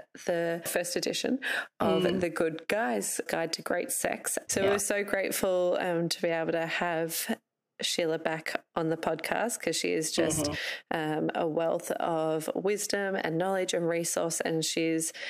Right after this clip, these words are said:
Speaker 1: doing so much great work to
Speaker 2: Yeah.
Speaker 1: make this a, um, healthy and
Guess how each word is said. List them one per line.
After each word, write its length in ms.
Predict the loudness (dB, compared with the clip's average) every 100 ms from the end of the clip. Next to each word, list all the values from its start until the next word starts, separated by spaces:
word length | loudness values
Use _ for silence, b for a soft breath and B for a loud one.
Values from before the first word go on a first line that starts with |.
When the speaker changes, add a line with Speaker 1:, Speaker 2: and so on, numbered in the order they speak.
| B -6
Speaker 1:
doing 420 | -2 2 2 2 2 0
so 200 | 0 0
much 240 | 0 -2
great 280 | -2 -2 0
work 560 | 2 2 0 -2 -6 -6 -4
to 180 | -2 0
Speaker 2:
Yeah. 420 | 2 2 2 -2 B -2
Speaker 1:
make 240 | -2 -2 -2
this 220 | -2 0
a, 580 | 0 0 0 0 -2 -4
um, 380 | -2 0 2 0 0
healthy 600 | 0 -2 0 0 0 0
and 800 | -2 -2 0 0 0 0 -4